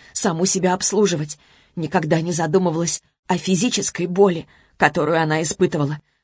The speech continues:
Страшно было даже представить. «Наверно, очень тяжело, когда не можешь ходить». «Дело не только в этом», — с большим трудом произнесла она.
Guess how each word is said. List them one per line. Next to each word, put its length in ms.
Страшно 600
было 240
даже 320
представить. 720
«Наверно, 580
очень 380
тяжело, 500
когда 320
не 120
можешь 320
ходить». 520
«Дело 640
не 280
только 460
в 100
этом», — 360
с 100
большим 400
трудом 440
произнесла 580
она. 340